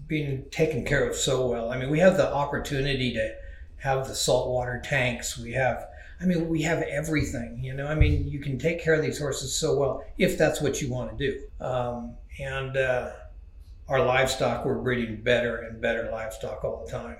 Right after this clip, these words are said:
you know? I see that, you know, there's some, and I, I know there's some that are fairly close to me, they're trying to breed yesterday's horses today.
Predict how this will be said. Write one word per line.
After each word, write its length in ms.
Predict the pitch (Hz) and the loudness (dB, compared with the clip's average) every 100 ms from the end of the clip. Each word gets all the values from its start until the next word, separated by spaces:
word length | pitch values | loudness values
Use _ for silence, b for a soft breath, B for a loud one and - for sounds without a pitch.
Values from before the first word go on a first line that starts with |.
| - | -12
you 140 | 123 | -10
know? 260 | 123 117 - b b - | -8 -8 -10 b b -6
I 100 | 120 | -2
see 360 | - 160 143 127 | 0 2 2 4
that, 220 | 123 - - - - - - - | 0 -2 -10 -16 -18 -18 -18 -8
you 140 | 131 | -4
know, 160 | 123 127 | -2 0
there's 280 | 123 120 - | -2 -2 0
some, 320 | 135 131 127 | 0 2 0
and 180 | 120 117 | -2 -2
I, 340 | 123 127 123 | -2 -2 0
I 20 | |
know 200 | 123 127 | -2 -2
there's 200 | 127 123 | -2 -2
some 180 | - 127 | -2 -2
that 100 | 120 | -2
are 60 | - | -2
fairly 300 | 147 123 123 | 0 2 4
close 300 | - 131 - | 6 4 0
to 80 | 127 | -2
me, 380 | 127 127 113 - b b - | -2 -2 -4 -10 b b -8
they're 140 | 123 113 | -4 -2
trying 340 | - 131 127 | 0 2 2
to 40 | 117 | 0
breed 440 | 113 117 120 120 | -2 0 0 0
yesterday's 680 | 110 117 117 - 117 113 113 | 0 0 0 -2 -2 -2 -4
horses 500 | 127 123 120 123 110 | 0 0 0 -4 -8
today. 560 | - 120 120 117 117 | -10 -6 -4 -4 -8